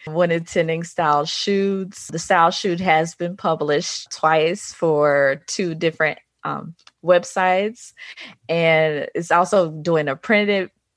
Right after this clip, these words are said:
publication that was supposed to come out in October, but due to covid, is, that's gonna be put on hold. But, I mean, it was a lot of moving parts, a lot of moving parts, but it, it turned out great.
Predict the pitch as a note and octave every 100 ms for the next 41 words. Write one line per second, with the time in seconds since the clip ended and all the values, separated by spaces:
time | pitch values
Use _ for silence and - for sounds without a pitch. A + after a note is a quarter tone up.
0 | _ - G3 G3 A3+ G3+ G#3 - G#3+ G3
1 | E3 E3+ - F3+ - F3 D3+ C#3+ C#3 -
2 | - F#3 F3+ F3 E3+ E3 D3+ D#3+ E3+ -
3 | - F3 E3+ F3 F3 F3 F3 - - G3+
4 | _ - D#3 C#3+ D3 D#3 - E3 D3 D3
5 | C#3 C3+ - G3 D3+ C#3+ E3 D#3 D3+ D#3+
6 | F3 - - - - - - _ F3+ F3
7 | E3+ D3+ C3+ B2 - F3+ F3 F3 E3+ E3
8 | D#3+ D#3+ F3+ G3 B3 A#3+ A#3+ C#4+ A3 E3
9 | C3+ A#2+ F#2+ B3 - - - D#3 D3+ D3+
10 | E3 F3 F#3 F#3+ F#3 D3+ C3 E2+ - E3+
11 | D#3+ D3 C3 A#2+ - _ F3 - F3+ -
12 | A3 F#3+ E3 D3+ C#3 - D#3 D#3 D#3 D#3
13 | D3 C#3+